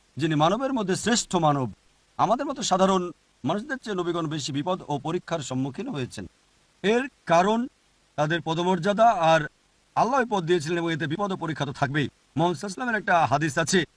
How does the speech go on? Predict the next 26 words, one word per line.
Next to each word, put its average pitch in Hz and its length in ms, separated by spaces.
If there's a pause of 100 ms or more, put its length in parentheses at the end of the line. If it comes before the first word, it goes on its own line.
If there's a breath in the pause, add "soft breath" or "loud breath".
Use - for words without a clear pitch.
যে 131 120
সাধারণ 175 280
মানুষের 240 340
চেয়ে 214 100
নবী, 180 340
রাসূল 175 360
এবং 156 220
আম্বিয়াগণ 190 760
সর্বাধিক 214 420
বিপদ 175 240
ও 165 40
পরীক্ষার 175 340
সম্মুখীন 139 440
হয়েছেন। 143 420 (500)
তাই 262 160
তিনি 320 180
এক 240 140
আদর্শ 185 280
মানব 170 320
ছিলেন, 226 320
তিনি 180 220
ছিলেন 156 180
শ্রেষ্ঠ 196 280
আদর্শ, 196 340
কিন্তু 190 480
মানুষ, 131 380